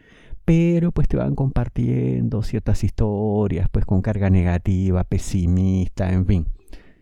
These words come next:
Lo que necesitan ustedes es luz, alegría, optimismo y una cosa muy importante que puede que hayan perdido de vista, amistad y complicidad entre los dos.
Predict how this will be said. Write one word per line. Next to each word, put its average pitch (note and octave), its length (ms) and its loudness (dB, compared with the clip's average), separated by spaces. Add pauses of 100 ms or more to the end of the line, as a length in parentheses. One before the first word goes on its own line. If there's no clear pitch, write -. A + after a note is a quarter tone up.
(280)
Lo - 100 0
que F#2+ 100 4
necesitan G#2+ 360 4
ustedes A#2 360 4
es A#2 260 0
luz, G2 800 0 (1120)
alegría, F2 960 0 (580)
optimismo F#2+ 840 2
y G2 120 2
una C3 180 4
cosa A#2+ 280 2
muy B2 280 6
importante G2 840 2
que F#2+ 160 -4
puede A2+ 300 -2
que A2+ 100 -4
hayan G#2+ 240 2
perdido F#2+ 380 2
de G2+ 100 4
vista, F2+ 400 -2 (840)
amistad C#3+ 1040 0 (200)
y - 300 -6
complicidad B2+ 1160 0
entre A#2+ 300 2
los A2+ 180 2
dos. - 560 -6